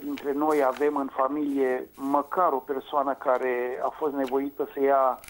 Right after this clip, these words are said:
drumul pribegiei, uh, acești oameni n-au plecat de bunăvoie de acasă. Acești oameni au plecat din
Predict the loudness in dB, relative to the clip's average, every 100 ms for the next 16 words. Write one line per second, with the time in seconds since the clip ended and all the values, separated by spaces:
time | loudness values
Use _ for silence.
0 | -20 -20 -20 -20 -6 0 2 0 0 0
1 | 0 0 0 2 2 -4 -20 -20 -20 -20
2 | -20 _ -8 0 4 4 2 -4 -4 -2
3 | 0 2 0 0 0 0 -2 0 -2 2
4 | 0 2 2 2 0 -4 -6 -14 -20 -20
5 | -20 -20 -14 -6 -4 0 0 2 0 0
6 | -4 0 -2 -2 -8 -6 -6